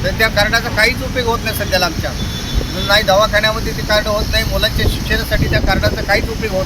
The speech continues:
नाही. तरी आमचं म्हणणं काय, आमच्या या गोरगरिबासाठी, अ, आम्हाला, अ, केसरी कार्ड द्या, असंघटित होईनावरच केसरी कार्ड द्या, असं आम्ही त्याला विनंती. आज ते अर्ज द्यायला गेलो, अर्ज सुद्धा त्यांनी घेतलेला नाही.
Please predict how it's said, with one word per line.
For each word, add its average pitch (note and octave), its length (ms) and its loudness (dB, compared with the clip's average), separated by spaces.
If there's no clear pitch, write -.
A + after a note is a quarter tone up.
नाही. D4 120 -2
तरी F#3+ 120 2
आमचं G3 300 2
म्हणणं A3 240 2
काय, A3 260 2
आमच्या E3+ 280 2
या G3+ 180 6
गोरगरिबासाठी, A3+ 840 2
अ, - 20 0
आम्हाला, E3+ 540 2
अ, D#3+ 280 2
केसरी A#3 280 2
कार्ड G#3 280 2
द्या, F3+ 180 0
असंघटित F4 480 4
होईनावरच F4+ 560 6
केसरी A3 260 -2
कार्ड G#3 300 2
द्या, G#3+ 120 2
असं F3 160 0
आम्ही G3+ 160 0
त्याला G3 160 4
विनंती. F#3 400 -4
आज E3 180 2
ते F3+ 60 2
अर्ज G3 280 2
द्यायला A3 320 4
गेलो, A3+ 160 0
अर्ज G#3+ 200 4
सुद्धा G#3+ 300 -6
त्यांनी G#3 180 -4
घेतलेला F3+ 400 0
नाही. D3 160 -2